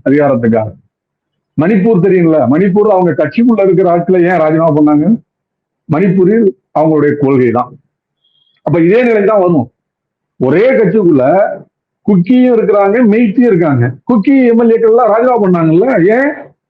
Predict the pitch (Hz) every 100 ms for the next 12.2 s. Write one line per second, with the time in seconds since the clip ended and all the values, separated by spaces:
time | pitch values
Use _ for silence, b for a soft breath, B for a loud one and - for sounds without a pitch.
0 | _ _ _ _ 165 240 254 233 185 143
1 | 113 107 - _ _ _ _ _ _ _
2 | _ _ - 180 233 247 226 240 196 240
3 | 254 240 208 233 175 127 127 175 226 202
4 | 185 147 185 240 262 240 214 226 214 175
5 | 151 - 127 - 120 170 156 190 190 151
6 | 151 156 208 294 254 262 220 294 262 214
7 | 220 220 214 160 120 - _ _ _ _
8 | _ _ _ _ _ _ _ _ _ _
9 | 139 196 240 233 233 220 220 220 233 254
10 | 214 208 185 220 233 233 156 190 240 233
11 | 190 196 214 160 139 247 180 - 165 127
12 | 139